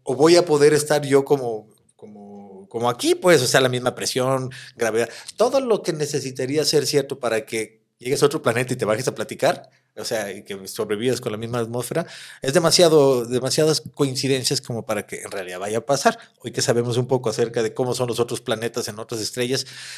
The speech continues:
sabemos que lo más seguro es que no haya uno idéntico al, al nuestro, pero eran las historias que nos contábamos también muestran esta, este sesgo de que creemos que todo es como yo o que todo debería de ajustarse a mí.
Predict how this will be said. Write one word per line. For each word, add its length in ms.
sabemos 320
que 80
lo 60
más 140
seguro 200
es 80
que 100
no 100
haya 180
uno 180
idéntico 540
al, 420
al 140
nuestro, 480
pero 560
eran 360
las 200
historias 380
que 100
nos 160
contábamos 500
también 420
muestran 440
esta, 380
este 240
sesgo 380
de 140
que 160
creemos 420
que 140
todo 240
es 100
como 240
yo 320
o 140
que 120
todo 320
debería 400
de 80
ajustarse 560
a 60
mí. 360